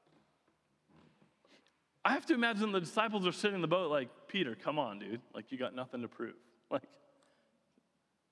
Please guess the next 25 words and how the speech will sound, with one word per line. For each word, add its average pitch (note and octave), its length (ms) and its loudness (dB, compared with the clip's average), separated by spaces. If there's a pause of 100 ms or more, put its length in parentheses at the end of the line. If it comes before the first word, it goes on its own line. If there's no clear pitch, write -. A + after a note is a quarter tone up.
(560)
we've D#3+ 160 4
been D#3 140 2
up C3+ 180 -2
all E3 220 2
day. E3+ 300 0 (680)
We're A#2 120 0
tired. E3 540 0 (720)
The - 60 -8
storm's F#3 460 0
brewing. F3 420 0 (460)
And D3+ 100 0
now E3 80 4
you're E3 240 2
asking F3+ 640 -2 (1800)
this C3+ 180 -4
ghost B2 680 -2 (800)
to C#3+ 100 -6
tell D#3 260 0
you E3 140 2
to C#3+ 80 -2
come D3 200 -2
out C3+ 200 2
of A#2 100 -6
the A#2 60 2
boat. G#2+ 320 -2